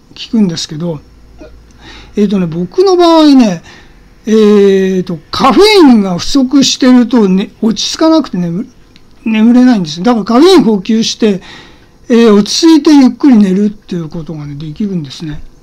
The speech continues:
だからなんかコーヒーとかね、夜中に飲んだりとかしてるんです。これ結構ね、前からそうなんですけど、最近、最近ね、なんかコーヒーもね、だいぶ飲まなくなっちゃったんですけど、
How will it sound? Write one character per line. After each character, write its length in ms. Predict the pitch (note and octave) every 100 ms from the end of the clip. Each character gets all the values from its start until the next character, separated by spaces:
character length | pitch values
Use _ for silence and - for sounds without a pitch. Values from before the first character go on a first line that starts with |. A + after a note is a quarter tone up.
| _ _ _ _ _ A#3
だ 140 | A#3
か 60 | G#3+
ら 60 |
な 120 | G#3
ん 40 | B3+
か 100 | F#3
コ 140 | C4
ー 80 | D4
ヒ 140 | E4+
ー 40 | D4
と 100 | B3
か 100 | F3+
ね、 80 | E3+
夜 120 | E3+
中 220 | G3 G#3
に 60 | G3
飲 120 | F3+
ん 40 | F#3
だ 80 | D#3+
り 60 |
と 80 | D3+
か 140 | D3+
し 140 | C#3 -
て 80 | G3
る 120 | F#3+
ん 60 |
で 60 | D#3
す。 120 | -
こ 120 | -
れ 60 | A3+
結 160 | C4+ E4+
構 120 | G3
ね、 100 | E3+ D#3 - _ - - _
前 220 | - G#3+ A3
か 100 | A3
ら 60 |
そ 140 | G#3+ G#3
う 80 |
な 100 | F3+
ん 60 | D3+
で 60 | C#3
す 100 | -
け 60 |
ど、 20 |
最 320 | D3+ B3+ D#4 D4+
近、 80 | - _ _ -
最 240 | B3+ D4+
近 180 | D4+ D#4
ね、 120 | C4+
な 100 | A#3
ん 60 | G#3
か 100 | F3
コ 160 | A3+
ー 40 | A#3+
ヒ 80 | B3+
ー 40 |
も 60 | F#3
ね、 120 | E3+
だ 120 | F#3
い 40 |
ぶ 80 | F#3
飲 100 | F#3
ま 120 | G3
な 100 | A3
く 60 | E3+
な 100 | D#3
っ 20 |
ち 100 | D3
ゃ 20 |
っ 40 | C#3+
た 120 | D#3+
ん 60 | D3
で 60 |
す 120 | -
け 60 | -
ど、 180 | E3